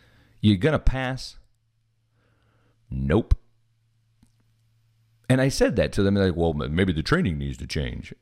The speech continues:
And I said, Do, do you have any idea how many cops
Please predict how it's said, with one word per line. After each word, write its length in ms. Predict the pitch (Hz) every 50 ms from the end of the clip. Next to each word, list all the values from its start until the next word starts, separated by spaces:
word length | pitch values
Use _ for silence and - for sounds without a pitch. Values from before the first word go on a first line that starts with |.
| _ -
And 140 | 101 98 95
I 100 | 90 87
said, 340 | - - 85 80 73 69
Do, 200 | 82 92 104 107 - _ _ -
do 100 | 90 92 120
you 60 | 165
have 120 | 190 175
any 220 | 131 127 123 120 110
idea 560 | 104 101 95 85 80 87 82 69 65 - - _ _ _ _ _ _ _ _ _ _ _ _ _ _ _ _
how 140 | - - 117
many 180 | 120 127 113 104
cops 680 | - - - 98 82 69 69 - - - - -